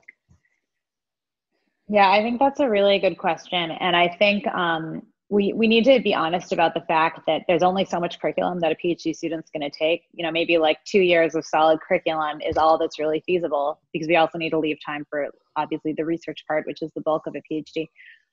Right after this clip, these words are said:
So what does a, um, what does, should a biostat P H D student have time for? And I, I think that, frankly, like, one or two quarters or else one semester of, like, a really solid P H D level machine learning class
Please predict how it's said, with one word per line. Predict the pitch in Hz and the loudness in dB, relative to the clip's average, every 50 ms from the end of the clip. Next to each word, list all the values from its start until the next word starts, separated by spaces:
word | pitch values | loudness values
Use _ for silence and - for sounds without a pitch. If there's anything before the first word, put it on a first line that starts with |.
| _ _ _ _ | _ _ _ _
So | - 233 214 | 4 6 6
what | 208 220 220 214 | 8 6 6 4
does | 240 226 214 180 | 2 0 0 0
a, | - - 180 175 175 175 180 175 | 0 0 2 2 4 2 2 2
um, | - 156 156 151 147 147 147 143 - - - _ _ _ _ _ _ _ _ _ _ _ _ _ _ _ _ _ _ _ _ _ _ - - _ | 0 -2 -6 -6 -8 -8 -10 -10 -12 -14 -16 _ _ _ _ _ _ _ _ _ _ _ _ _ _ _ _ _ _ _ _ _ _ -20 -6 _
what | 202 208 190 | 2 2 2
does, | 214 202 196 185 | 2 0 -2 0
should | - 214 | 0 0
a | 196 | 2
biostat | 190 180 175 185 180 - 170 - | 4 4 4 4 4 2 0 2
P | - 185 | 0 -2
H | - | 0
D | - 175 | 0 -4
student | 170 - 170 180 180 | -4 -4 -4 -4 -6
have | - | -6
time | - 220 233 226 | -2 -2 -2 2
for? | 220 226 208 202 | 2 2 2 2
And | - 202 208 | 2 2 2
I, | 214 233 247 - | 2 2 2 2
I | - - 269 | 2 2 2
think | 277 302 285 277 - | 4 4 2 4 2
that, | 247 208 180 | 2 2 2
frankly, | 196 170 175 175 - 190 196 196 | 0 -2 0 0 0 2 2 4
like, | 180 175 170 165 165 - _ _ _ _ | 4 4 4 2 0 -4 _ _ _ _
one | 180 196 202 196 | 0 0 2 2
or | 202 196 | 2 2
two | - 214 196 | 2 -2 -2
quarters | - - 277 254 240 240 233 233 214 | 2 2 4 4 4 4 2 4 2
or | 202 | 2
else | 180 175 180 - | 2 2 0 0
one | 185 185 185 190 | -2 -2 -2 -2
semester | 202 - 202 165 170 170 - - - 92 98 - - _ _ _ _ _ - | -4 -6 -6 -6 -6 -6 0 0 2 2 2 -2 -6 _ _ _ _ _ 0
of, | 185 160 | 2 4
like, | 190 180 175 | 4 4 4
a | 185 180 | 4 4
really | 175 190 196 208 208 196 | 4 6 6 6 4 4
solid | - - - - 165 175 180 180 175 | 2 0 0 0 2 0 0 -2 -4
P | - - 196 170 | -4 -2 -2 -2
H | 165 170 - | -2 -4 -2
D | - 175 175 | -2 0 2
level | 180 180 175 190 180 | 2 2 2 0 -2
machine | 170 165 - - 180 180 | -2 -6 -6 -6 -6 -6
learning | 170 156 156 170 185 190 | -6 -6 -6 -6 -6 -8
class | 214 - 240 - 127 254 - | -4 0 2 2 2 2 0